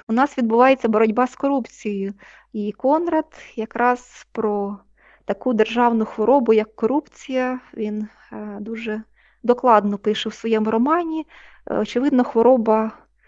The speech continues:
не якась індивідуальна, а хвороба властива багатьом державним організмам, чи не всім. І Конрад порушує тему корупції, а, в різних площинах, на прикладі різних людських доль.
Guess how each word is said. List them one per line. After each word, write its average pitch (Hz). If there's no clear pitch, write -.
не 220
якась 247
індивідуальна, 269
а 202
хвороба 247
властива 233
багатьом 233
державним 214
організмам, 277
чи -
не 226
всім. 311
І 208
Конрад 233
порушує 240
тему 226
корупції, 285
а, 208
в 214
різних 247
площинах, 311
на 220
прикладі 220
різних 220
людських 208
доль. 285